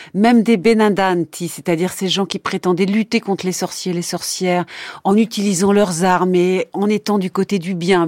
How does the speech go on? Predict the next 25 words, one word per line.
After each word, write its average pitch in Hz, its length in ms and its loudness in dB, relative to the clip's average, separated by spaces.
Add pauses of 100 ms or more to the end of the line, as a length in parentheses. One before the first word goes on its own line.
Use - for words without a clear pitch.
(120)
même 165 120 0
si - 120 -8
certains 175 340 -6
se 165 140 -8
feront 160 200 -8
quand 165 140 -2
même 165 100 2
accuser. 151 340 -4 (320)
Mais 226 80 -4
quand 320 280 -4
on 277 100 4
enlève 247 380 2
tout 214 140 -6
ça, 208 260 0
toutes 208 220 -10
ces - 200 0
couches 196 460 -6
de 190 80 0
fantasmes 180 840 0
et 175 60 -2
de 143 80 -8
représentations, 170 1000 -8 (540)
à 180 100 0
la 185 120 2
fin, 233 380 -4